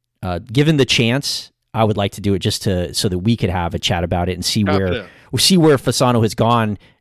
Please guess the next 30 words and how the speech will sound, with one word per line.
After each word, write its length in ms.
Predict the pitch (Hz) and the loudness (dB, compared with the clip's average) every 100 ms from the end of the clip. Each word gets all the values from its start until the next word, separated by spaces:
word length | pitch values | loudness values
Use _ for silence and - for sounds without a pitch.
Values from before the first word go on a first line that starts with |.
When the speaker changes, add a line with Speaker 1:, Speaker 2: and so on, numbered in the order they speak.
| _ _ 127 | _ _ -6
Speaker 1:
year 320 | 120 135 135 | 2 4 4
to 120 | - | 2
year 180 | 110 120 | 2 2
to 120 | 110 95 | 2 -2
year. 320 | 113 98 82 | 0 0 0
Who 140 | - 123 | 2 2
did 140 | 117 | 2
he 80 | 113 | 0
bring 220 | 110 104 | 0 2
over 240 | 107 104 95 | 2 2 0
with 220 | 104 - | 0 0
him? 240 | 98 92 | -2 -2
What 180 | 92 104 | -2 -2
did 100 | 98 | -2
he 100 | 113 | -2
do 100 | 101 | 0
different? 500 | 107 104 101 90 87 | 0 -2 -2 -4 -4
How 160 | 104 101 | -2 -2
did 140 | 95 | -2
he 80 | 113 | -4
improve 400 | 90 - 101 92 | -4 -2 -2 0
or 60 | 90 | -2
not 180 | 92 95 | -2 -2
improve? 380 | 87 82 80 | -4 -6 -4
I, 180 | 82 82 | -4 -4
I'd 120 | 101 | -4
totally 280 | - 123 78 | -2 -4 -4
do 120 | - 71 | -12 -14
that. 160 | - | -16
Yeah. 100 | - | -16